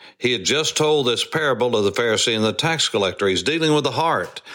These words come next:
And what Jesus did was give this man a test of the heart, not something outwardly like the Pharisee who could measure up to some outward standard, even though God really knows the heart and he knows whether that was true or not.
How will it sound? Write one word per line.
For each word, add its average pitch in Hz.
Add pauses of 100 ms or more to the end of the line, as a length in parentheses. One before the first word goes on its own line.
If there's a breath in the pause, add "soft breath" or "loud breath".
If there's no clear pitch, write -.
(360 loud breath)
And 113
what 123
Jesus 170
did 113
was 120
give 139
this 151
man 113
a 135
test 113
of 143
the 147
heart, 139
not 127
something 139
outwardly 98
like 117
the 110
Pharisee 104
who 135
could 107
measure 123
up 120
to 110
some 110
outward 107
standard, 110 (360 loud breath)
even 120
though 107
God 113
really 104
knows 107
the 107
heart 98
and 117
he 117
knows 104
whether 98
that 101
was 87
true 175
or 101
not. 95